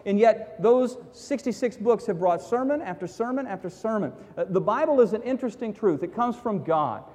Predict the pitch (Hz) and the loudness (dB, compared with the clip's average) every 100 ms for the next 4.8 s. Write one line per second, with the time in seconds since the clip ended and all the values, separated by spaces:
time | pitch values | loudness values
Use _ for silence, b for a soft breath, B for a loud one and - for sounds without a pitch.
0 | B 180 185 233 220 208 - 190 190 180 | B -2 4 6 6 6 -2 -2 0 0
1 | 254 311 294 277 - 240 - 160 120 147 | 2 2 2 0 0 -2 -2 -8 -6 -6
2 | - 262 277 185 127 - - 208 196 - | 0 0 2 2 0 -4 -2 -2 -2 -2
3 | 277 294 180 113 - - - - - 175 | 4 4 4 0 -10 -20 -20 -12 -4 2
4 | 180 185 185 180 - 196 226 | 2 2 -2 -8 0 0 0